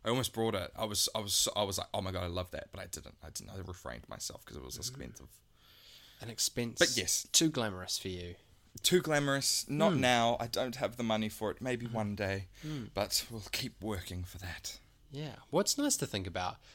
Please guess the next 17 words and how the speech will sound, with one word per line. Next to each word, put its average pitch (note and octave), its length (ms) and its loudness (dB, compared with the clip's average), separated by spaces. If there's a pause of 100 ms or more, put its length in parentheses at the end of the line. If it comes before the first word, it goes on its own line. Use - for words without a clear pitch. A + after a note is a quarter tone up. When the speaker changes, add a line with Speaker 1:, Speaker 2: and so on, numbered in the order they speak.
(100)
Speaker 2:
about G2+ 260 0
gifts - 320 -6
that F#2+ 140 -4
have F#2 120 -8
sort F#2 220 -4
of - 180 -14
been G2 300 -2
meaningful F#2+ 640 -6 (640)
in G#2 160 -2
the F#2+ 60 -2
past, A2 440 2
'cause, C3 140 0
you D#3 80 0
know, G#2+ 100 2
so D3 300 8
often B2 300 2
they, G#2 400 2